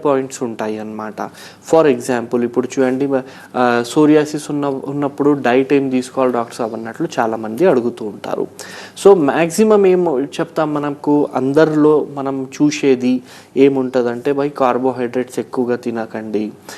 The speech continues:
ఆ, ప్రాసెస్డ్ ఫుడ్ తినకండి" అని చెప్తూ ఉంటాము. ప్రాసెస్డ్ ఫుడ్ అంటే, మనకు already ప్యాక్ చేసి పెడతాం మనం ఫుడ్, కొంచెం, ఆ, యాడెడ్ షుగర్ అనేది వేస్తాము.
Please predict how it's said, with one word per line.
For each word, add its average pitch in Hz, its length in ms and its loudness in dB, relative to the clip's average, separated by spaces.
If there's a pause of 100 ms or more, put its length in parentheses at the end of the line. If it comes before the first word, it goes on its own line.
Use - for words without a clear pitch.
(220)
ఆ, 127 80 0
ప్రాసెస్డ్ 139 720 4
ఫుడ్ 131 320 0 (100)
తినకండి" 110 680 -4 (140)
అని 135 120 0
చెప్తూ 139 320 0
ఉంటాము. 110 520 -8
ప్రాసెస్డ్ 135 480 0
ఫుడ్ 127 280 0
అంటే, 123 300 -2 (340)
మనకు 131 360 2
already 127 240 4
ప్యాక్ 127 500 0
చేసి 131 200 -2
పెడతాం 117 440 -4
మనం 110 260 -6
ఫుడ్, 110 420 -2
కొంచెం, 120 420 -2 (360)
ఆ, 117 640 6 (120)
యాడెడ్ 131 340 4
షుగర్ 135 360 4
అనేది 120 400 -4
వేస్తాము. 110 680 -6